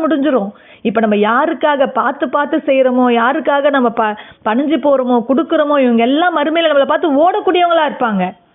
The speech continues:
நம்மள விலைக்கு கொடுக்குறவங்களா இருப்பாங்க. "இந்தாங்க, இவங்களை எடுத்துக்கோங்க, என்னை விட்டுடா அல்லான்னு" போய் நிக்கிறவங்களா இருப்பாங்க. அப்படிப்பட்ட நபருக்காக இந்த இடத்துல நம்ம, அஹ்,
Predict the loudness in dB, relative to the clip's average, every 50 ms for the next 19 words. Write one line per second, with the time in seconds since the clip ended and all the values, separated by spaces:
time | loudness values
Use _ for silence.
0 | _ _ _ _ _ _ _ _ _ _ _ _ -2 -2 0 0 0 0 0 2
1 | 2 2 0 0 0 0 0 0 0 0 0 0 0 0 0 2 0 0 2 0
2 | 0 0 -2 -2 0 0 0 0 2 2 2 2 2 2 2 0 2 0 2 2
3 | 2 2 2 -2 -2 0 0 0 0 2 2 2 2 0 0 0 -2 -2 -2 0
4 | 0 0 0 0 -2 -2 -4 -4 -2 -2 -2 -2 -2 -2 0 0 0 0 0 0
5 | 0 0 -2 -2 -2 -2 -2 0 -2 -2 -4 -6 -10 -18 -20 -20 -20 -20 _ -8
6 | -8 -8 -8 -4 -2 -2 -2 0 0 -2 -2 -2 0 -2 0 0 0 0 2 2
7 | 2 0 -2 -2 -2 0 2 2 2 2 2 0 0 2 2 2 2 2 2 2
8 | 2 0 0 -2 0 -2 0 0 0 0 0 0 0 0 -2 -4 -8